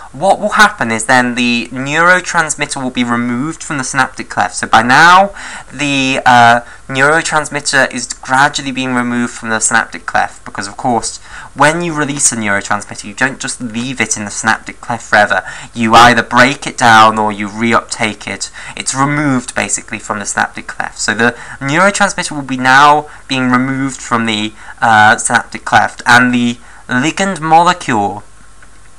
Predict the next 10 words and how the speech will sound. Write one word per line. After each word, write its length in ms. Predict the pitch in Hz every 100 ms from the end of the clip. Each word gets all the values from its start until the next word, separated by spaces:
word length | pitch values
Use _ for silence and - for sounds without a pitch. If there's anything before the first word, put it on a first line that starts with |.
| - 127
will 360 | 135 127 131 -
fall 480 | - - 139 123
off, 380 | 143 127 - - -
basically, 640 | 98 - - - 98 110 - - -
okay? 440 | 110 - 104 151 - - - - - - -
Then 480 | 127 170 185 202
what 160 | 196 156
needs 180 | 165 -
to 80 | 170
happen 480 | 180 185 113 101